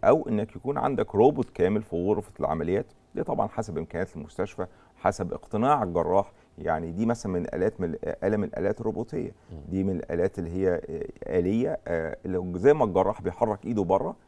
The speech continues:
Speaker 1: الآلات دي بتتحرك جوه بالظبط.
Speaker 2: مم.
Speaker 1: لدرجة إن كمان بتنقل لي الإحساس، مش مجرد إن أنا بحركها بس، لا، الإحساس لما الضغط اللي أنا بضغطه، آه، بإيدي من بره بيترجم لجوه، والعكس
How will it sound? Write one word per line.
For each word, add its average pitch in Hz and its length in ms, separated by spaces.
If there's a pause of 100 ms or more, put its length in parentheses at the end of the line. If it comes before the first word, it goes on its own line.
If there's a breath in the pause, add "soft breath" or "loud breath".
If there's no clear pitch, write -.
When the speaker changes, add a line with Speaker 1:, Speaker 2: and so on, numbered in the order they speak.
(140)
Speaker 1:
الآلات 98 320
دي 101 140
بتتحرك 95 440
جوه 110 300 (180)
بالظبط. - 600 (140)
Speaker 2:
مم. 85 380
Speaker 1:
لدرجة 87 340
إن 120 160
كمان 123 360
بتنقل 113 460
لي 180 160
الإحساس، - 760
مش - 180
مجرد 98 420 (160)
إن 87 140
أنا 98 240 (300 soft breath)
بحركها 87 520
بس، 117 280
لا، 87 180
الإحساس - 640
لما 85 260
الضغط 90 600 (100)
اللي 92 160
أنا 110 80
بضغطه، 101 560 (160)
آه، 62 280
بإيدي 127 500
من 139 140
بره 165 240
بيترجم 107 600
لجوه، 104 300
والعكس 107 640